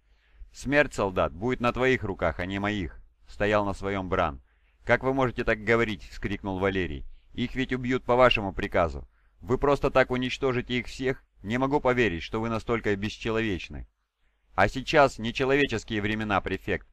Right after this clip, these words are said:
Выполняя неподтвержденные приказы, офицеры и солдаты соглашаются с твоим неповиновением».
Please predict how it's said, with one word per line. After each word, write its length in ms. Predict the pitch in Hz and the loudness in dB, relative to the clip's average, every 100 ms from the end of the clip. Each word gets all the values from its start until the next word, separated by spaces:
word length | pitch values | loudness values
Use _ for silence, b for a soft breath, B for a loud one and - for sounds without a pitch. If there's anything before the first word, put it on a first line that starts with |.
| _ _ _ | _ _ _
Выполняя 640 | 82 107 123 127 139 131 | -8 0 2 4 4 2
неподтвержденные 840 | 123 123 - 120 117 117 131 123 117 | 2 -2 -2 -2 -2 0 -2 0 -2
приказы, 640 | 120 - 127 101 71 - _ _ | -2 4 4 4 -4 -12 _ _
офицеры 560 | - 107 123 139 131 120 | -6 -4 -2 4 4 4
и 40 | |
солдаты 500 | - 120 120 131 113 | 2 0 4 4 4
соглашаются 640 | 95 104 113 - 120 104 92 | -2 -4 -4 2 4 4 -2
с 80 | - | -4
твоим 300 | 107 113 107 | -4 -4 -4
неповиновением». 840 | 104 107 107 107 104 82 73 | -2 -4 -2 -4 -4 -4 -6